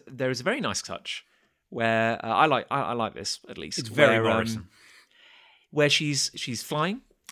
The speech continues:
Speaker 1: and she is flying with the speed of Hermes, which I did not immediately know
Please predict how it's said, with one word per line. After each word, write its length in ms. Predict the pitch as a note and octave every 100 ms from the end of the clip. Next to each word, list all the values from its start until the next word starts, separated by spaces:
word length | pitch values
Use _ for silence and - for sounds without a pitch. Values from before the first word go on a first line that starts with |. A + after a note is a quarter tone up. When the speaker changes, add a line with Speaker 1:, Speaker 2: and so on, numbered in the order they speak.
| - A#2
Speaker 1:
and 460 | A2 G#2+ G#2+ G#2+ -
she 220 | - A#2+
is 100 | A2+
flying 460 | - C#3+ D#3+ E3+ D3+
with 160 | G#2+
the 60 | A2
speed 520 | - - - F#3 F#3+
of 120 | F#3
Hermes, 720 | - F#3 F3+ C3+ D#2+ A#1+ - - _ _ _ _ _ _ _ _ -
which 180 | F#3
I 100 | A#3+ G#3+ -
did 120 | C#4 E4+
not 240 | G#4 - _ _ -
immediately 580 | F#3 A3 C4+ - C#3+ B2+
know 580 | B2 A#2+ A#2 A2+ G#2+